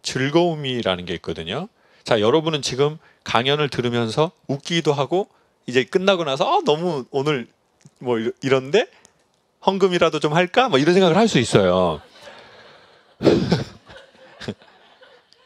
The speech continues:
그럼 우리가 왜 지금 즐거워진 거죠? 들을 수 있으니까. 들을 수 있으니까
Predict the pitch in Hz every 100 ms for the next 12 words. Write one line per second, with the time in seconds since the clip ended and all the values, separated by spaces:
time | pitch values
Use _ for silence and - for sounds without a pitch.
0 | _ - 220 190 170 202 156 110 120 185
1 | 214 190 180 156 143 160 156 135 120 110
2 | 175 233 _ _ _ _ _ _ _ _
3 | _ _ _ _ _ - 170 185 - 143
4 | - 120 101 - 82 85 _ _ _ _
5 | _ _ _ _ _ _ - 151 196 -
6 | 208 180 - 165 151 - 175